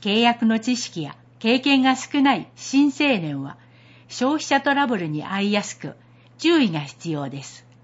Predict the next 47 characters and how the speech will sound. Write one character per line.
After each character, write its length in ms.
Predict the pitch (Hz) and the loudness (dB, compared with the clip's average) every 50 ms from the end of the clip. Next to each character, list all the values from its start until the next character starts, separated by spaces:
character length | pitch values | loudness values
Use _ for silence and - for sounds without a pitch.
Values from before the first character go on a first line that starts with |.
| _ _ _ _ _ _ _ _ _ _ _ _ _ _ _ _ | _ _ _ _ _ _ _ _ _ _ _ _ _ _ _ _
困 200 | - 262 247 285 | 0 2 4 4
っ 60 | 294 277 | 4 2
た 140 | - 202 | 0 -4
時 260 | - 185 - - 160 143 | -4 -6 -10 -10 -10 -10
は、 180 | 135 135 - - _ _ _ - | -10 -12 -14 -18 _ _ _ -20
市 120 | - - | -14 -6
町 160 | - 330 320 285 | 0 2 2 2
村 240 | 226 - 202 175 | 2 0 -4 -4
の 280 | 147 139 139 131 123 - _ _ - _ _ - | -4 -4 -6 -8 -10 -14 _ _ -20 _ _ -18
消 300 | - - 254 285 320 339 | -8 -2 0 2 2 2
費 220 | 320 - 311 294 | 0 0 -2 0
生 240 | - 302 285 302 294 | 0 0 0 0 0
活 260 | - 277 269 - 240 | 0 -4 -4 -4 -6
相 300 | - - 247 226 233 233 | -4 -2 0 2 2 2
談 200 | 233 226 220 214 | 2 2 2 2
窓 220 | 214 208 196 185 | 2 2 0 -2
口、 360 | 160 - - - - 143 - - _ _ _ _ _ _ _ _ _ _ _ _ - | -4 -6 -8 -8 -12 -16 -16 -16 _ _ _ _ _ _ _ _ _ _ _ _ -10
ま 120 | 180 185 | -8 -6
た 140 | - 233 226 | -2 -2 -2
は、 180 | 196 156 - - _ _ _ _ _ - _ _ _ _ _ - | -2 -2 -6 -8 _ _ _ _ _ -20 _ _ _ _ _ -16
消 260 | - - 254 262 285 | -8 -2 0 0 0
費 120 | 294 269 - | 0 0 -2
者 180 | - 302 269 | 0 0 0
ホ 140 | - - 240 | 0 0 -4
ッ 80 | 233 233 | -4 -2
ト 140 | - 240 | -2 0
ラ 160 | 226 220 208 180 | 0 0 0 0
イ 100 | 156 135 | -2 -4
ン、 120 | - - - _ _ _ _ _ _ _ _ - | -6 -8 -14 _ _ _ _ _ _ _ _ -10
局 280 | - 220 208 - 285 233 | -6 -6 -4 -2 0 4
番 220 | 277 269 262 254 | 4 6 6 4
な 100 | 254 247 | 2 0
し 160 | - - 190 | -2 -4 -6
の 200 | 160 139 120 - - _ _ _ _ - | -6 -6 -6 -10 -14 _ _ _ _ -14
一 240 | 185 180 - 247 254 | -10 -6 -2 -2 0
八 260 | 226 254 240 240 208 165 | 2 2 2 2 0 -8
八、 380 | 139 156 - - - 139 117 - _ - - _ - - - _ _ - | -10 -10 -12 -10 -12 -14 -14 -16 _ -20 -20 _ -20 -20 -20 _ _ -8
や 180 | 160 190 208 208 | -4 -2 -2 -2
や、 200 | 190 147 - - - _ _ _ - _ - _ _ _ - | -2 -4 -8 -12 -16 _ _ _ -20 _ -20 _ _ _ -10
へ 320 | - 226 269 262 269 - - - | -4 0 0 0 0 -4 -14 -8
ご 140 | 190 190 190 | -6 -6 -4
相 220 | - 208 190 185 | -2 -2 -2 -2
談 200 | 170 175 175 165 | -2 -4 -6 -6
く 100 | 143 170 | -6 -6
だ 140 | 156 160 165 | -6 -6 -6
さ 200 | - - 156 143 | -6 -6 -6 -6
い。 140 | 139 - | -6 -8